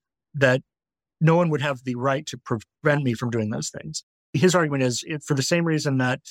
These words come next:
you would not have the right to insist that a person, for example, who is deaf, have surgery to stop,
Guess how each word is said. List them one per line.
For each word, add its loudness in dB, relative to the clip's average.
you 2
would 2
not 2
have -2
the -4
right -2
to -6
insist -4
that 0
a -6
person, 0
for 6
example, 2
who -4
is -6
deaf, 0
have 0
surgery -2
to -6
stop, -2